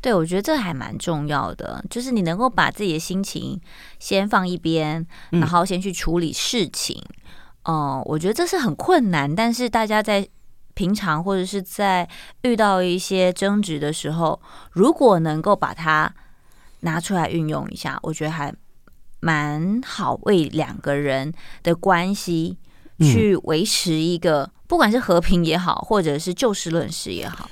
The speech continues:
Speaker 2: 对，我觉得是面对争吵比较困难的地方，就是我们平常就要认真去练习控制自己的情绪跟表达自己的想法。
Speaker 1: 嗯哼。
Speaker 2: 我看，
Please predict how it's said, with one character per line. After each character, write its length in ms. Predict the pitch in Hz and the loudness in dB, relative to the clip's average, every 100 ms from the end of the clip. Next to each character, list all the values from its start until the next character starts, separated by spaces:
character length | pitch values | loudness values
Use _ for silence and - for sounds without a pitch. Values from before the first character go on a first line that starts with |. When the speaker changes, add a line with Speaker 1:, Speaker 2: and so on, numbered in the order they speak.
| - - | -16 -2
Speaker 2:
对， 200 | 117 101 - - - | 2 2 -2 -8 2
我 80 | 135 | 6
觉 100 | 165 | 8
得 80 | |
是 180 | 190 226 | 8 6
面 140 | 208 202 | 4 6
对 120 | 190 | 6
争 120 | 170 | 6
吵 160 | 165 123 | 4 2
比 60 | |
较 80 | 101 | 2
困 180 | 113 135 | 4 4
难 120 | 104 | 4
的 60 | 98 | 2
地 140 | 113 | 0
方， 280 | 101 104 101 | 0 0 0
就 40 | |
是 120 | 120 127 | 2 2
我 80 | |
们 120 | 101 92 | 2 -2
平 180 | 101 | -2
常 220 | 101 101 98 | 0 0 0
就 120 | 110 | 2
要 160 | 107 | 2
认 200 | 104 113 98 | 4 2 2
真 160 | 107 | 0
去 120 | 101 101 | 2 2
练 240 | 104 95 | 2 0
习 280 | 95 - 92 | 0 -2 -2
控 280 | - 117 104 | 0 0 2
制 200 | - 104 | 0 0
自 100 | 113 | 0
己 80 | |
的 100 | 98 | 0
情 320 | 95 - 95 95 | -2 -4 -6 -6
绪 380 | - 127 107 98 - - - | -2 2 2 0 -8 -20 -2
跟 300 | 120 110 113 | 2 2 2
表 180 | - 98 | 0 -2
达 140 | 95 | 0
自 100 | 92 | -2
己 80 | 104 | -2
的 120 | 92 | -2
想 280 | - 87 90 | -4 -4 -6
法。 360 | 101 - - - - - - | -6 -4 -4 -8 -18 -18 -10
Speaker 1:
嗯 220 | 160 165 | -6 -6
哼。 180 | 170 170 - | -8 -10 -2
Speaker 2:
我 80 | |
看， 180 | - 226 | 6 6